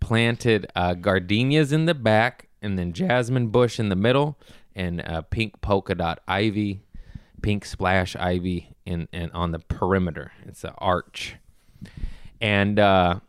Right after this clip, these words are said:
so the plan was to buy big gardenia bushes in the back. So, you know, it's like a level. It's like, you know, two foot, one foot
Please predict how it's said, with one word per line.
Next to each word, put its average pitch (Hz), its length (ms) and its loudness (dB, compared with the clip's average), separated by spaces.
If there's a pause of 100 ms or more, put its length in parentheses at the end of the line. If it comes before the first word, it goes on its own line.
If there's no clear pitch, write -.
(380)
so 107 240 0
the 95 100 -2
plan 131 340 2
was 123 180 2
to 104 60 0
buy 101 220 4
big 113 300 0
gardenia 113 520 0
bushes 101 460 -2
in 98 140 -8
the 92 60 -8
back. 90 520 -2 (400)
So, 95 420 0
you 107 140 -2
know, 87 140 -2
it's - 180 -8
like 90 160 -6
a 87 40 -4
level. 90 340 -2
It's - 160 -12
like, 87 220 -8
you 101 80 -10
know, 82 120 -10 (100)
two 120 200 -4
foot, 107 400 2 (240)
one 98 300 -2
foot 95 400 0